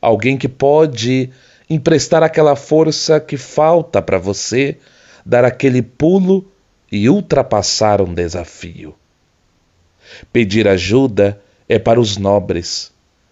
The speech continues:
para as pessoas que têm um coração parecido com o de Jesus, que um dia, a uma mulher samaritana,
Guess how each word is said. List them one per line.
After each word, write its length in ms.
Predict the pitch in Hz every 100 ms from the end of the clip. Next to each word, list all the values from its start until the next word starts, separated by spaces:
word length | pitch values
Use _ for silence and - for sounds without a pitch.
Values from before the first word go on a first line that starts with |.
| _ -
para 140 | 131 131
as 140 | -
pessoas 600 | - 135 - 156 160 147
que 160 | - 131
têm 260 | 143 143
um 80 | 147
coração 880 | 131 123 123 113 - 147 156 165 165 -
parecido 640 | 131 131 131 - 180 170
com 280 | 170 147 139
o 80 | 131
de 120 | 123
Jesus, 760 | 110 131 104 101 90 - - - _ _ _ _ _ _ -
que 180 | 151
um 140 | 170 180
dia, 560 | 123 113 123 127 127 - _ _ _ _ _
a 180 | - 123
uma 200 | 120 123
mulher 480 | 117 110 113 143 160
samaritana, 1040 | - 143 127 120 110 - 110 117 123 139